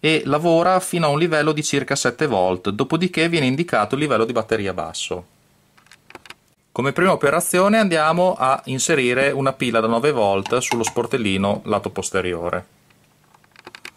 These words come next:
Dopo aver inserito la pila richiudiamo lo sportellino e andiamo a stringere la vite.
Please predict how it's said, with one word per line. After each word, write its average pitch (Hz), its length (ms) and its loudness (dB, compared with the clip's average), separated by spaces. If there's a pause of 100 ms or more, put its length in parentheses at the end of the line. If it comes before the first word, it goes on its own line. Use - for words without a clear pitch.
(380)
Dopo 120 240 0
aver 135 160 4
inserito 139 400 -2
la 156 120 0
pila 202 360 -2
richiudiamo 135 580 0
lo 123 60 2
sportellino 120 1040 0
e 120 340 -2
andiamo 123 360 0
a 127 40 -4
stringere 95 420 -4
la 92 100 0
vite. 82 380 -6